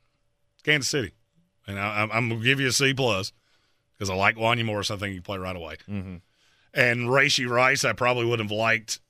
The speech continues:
Speaker 1: anywhere else as much as I like him with Kansas City. Weird how having Pat Mahomes as your quarterback makes a wide receiver look way better.
Speaker 2: Right. Las Vegas Raiders. Jimmy Garoppolo,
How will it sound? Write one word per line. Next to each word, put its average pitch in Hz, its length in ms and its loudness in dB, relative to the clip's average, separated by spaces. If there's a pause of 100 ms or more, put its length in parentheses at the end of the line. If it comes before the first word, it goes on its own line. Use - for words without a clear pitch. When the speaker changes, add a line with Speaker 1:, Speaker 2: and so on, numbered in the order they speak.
(200)
Speaker 1:
anywhere 127 600 2
else 135 260 0
as 120 100 -4
much 117 200 -2
as 104 60 -4
I 104 40 0
like 101 160 -2
him 98 60 -10
with 92 100 -12
Kansas 95 300 -6
City. 87 180 -10 (800)
Weird 123 500 2
how 117 260 2
having 120 300 0
Pat 117 220 0
Mahomes 110 220 -6
as 95 120 -12
your 92 120 -12
quarterback 123 480 -2
makes 110 380 -4
a 104 40 -6
wide 104 200 -2
receiver 98 300 -6
look 78 220 -12 (140)
way 110 540 -2
better. 98 340 -6 (160)
Speaker 2:
Right. 95 260 0 (640)
Las 214 440 6
Vegas 277 500 4
Raiders. 294 880 4 (1080)
Jimmy 104 260 -4
Garoppolo, 139 760 0